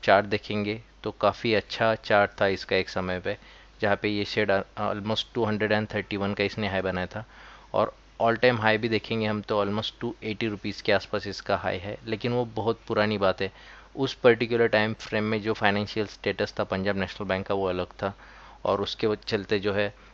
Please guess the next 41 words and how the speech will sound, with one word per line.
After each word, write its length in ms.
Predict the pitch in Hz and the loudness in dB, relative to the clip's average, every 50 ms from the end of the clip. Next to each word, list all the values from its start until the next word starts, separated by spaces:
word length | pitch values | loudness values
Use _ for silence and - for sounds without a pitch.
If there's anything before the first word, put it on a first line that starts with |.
| - - - | -14 -10 -10
अच्छे 300 | - - - - 127 110 | -10 -8 -4 -4 -2 0
खासे 400 | - 104 95 - - 113 110 110 - - - | 0 0 0 0 0 2 2 0 0 -2 2
प्राइजेस 400 | - 104 101 98 110 113 - - | 4 6 6 6 4 2 2 2
हमें 180 | 113 107 110 104 | 0 0 2 2
देखने 300 | 95 95 - - 107 98 | 0 -2 -2 -2 -4 -4
को 120 | - 110 | -2 -2
मिले 240 | 101 98 92 92 90 | -2 -2 -2 -2 -4
हैं 180 | 85 95 101 98 - - | -4 -6 -8 -10 -6 -4
पंजाब 320 | - 98 87 95 95 87 92 | -4 -2 -2 -2 -2 -2 -4
नेशनल 260 | 90 - - - 98 | -6 -6 -6 -6 -2
बैंक 220 | 87 90 87 - | 0 0 0 0
में 100 | 117 120 - - - - | -2 -4 -4 -6 -8 -10
उस 180 | 123 110 - - | -10 -8 -2 0
टाइम 180 | 98 98 92 | 2 2 2
फ्रेम 220 | 85 - - 95 87 | -2 -4 -6 -6 -6
में। 160 | 87 87 90 - - - - - - - - - - - | -8 -10 -12 -12 -18 -20 -20 -20 -20 -20 -20 -20 -4 2
तो 80 | 113 | 2
अभी 180 | 107 104 117 123 | 2 4 2 0
फिर 220 | - - 127 117 117 | 0 0 -2 -2 -2
से 340 | - - 139 135 135 135 | 0 2 2 2 2 2
फाइनेंशियल्स 680 | 127 - - 110 107 113 123 123 - - 131 123 120 - | 0 2 2 4 4 4 2 0 2 0 0 2 2 2
अगर 180 | 127 120 120 113 | 2 4 4 4
अच्छे 280 | 107 - - - 127 | 2 2 0 -2 -2
बनते 340 | 117 113 110 110 - 120 117 | 0 0 -2 0 0 0 0
गए 160 | 113 113 113 | 2 0 -2
फा-, 400 | 107 - - 113 98 98 101 98 - | -4 -2 2 2 4 4 2 0 0
पंजाब 240 | - 104 101 107 107 | -2 0 0 0 0
नेशनल 340 | 101 95 95 - - 107 101 | 0 -2 -4 -6 -8 -4 -2
बैंक 200 | 101 98 98 110 - - - | -2 -2 -2 -4 -8 -12 -10
में, 120 | 110 110 110 - - - - - - - - | -10 -10 -10 -12 -16 -20 -20 -20 -20 -8 -2
तो 60 | - 107 | 0 0
अच्छे 220 | 98 - - 117 | 0 0 -2 -2
खासे 260 | - - - - 120 | 0 -2 0 0 0
रिटर्न्स 360 | 107 104 95 - 113 117 113 | -2 0 0 0 0 0 0
भी 100 | 110 113 | -2 -4
उसके 260 | 113 110 - - - 110 | -4 -4 -6 -4 -4 -2
इन्वेस्टर्स 440 | 107 104 104 - - - 107 - | -2 -2 -4 -4 -6 -6 -6 -4
को 120 | - - 107 | -4 -4 -4
मिल 160 | 101 101 98 | -2 -4 -4
सकते 360 | 101 - 101 - - - 101 | -6 -10 -12 -10 -4 -4 -2
हैं। 160 | 98 110 117 | -2 -2 -6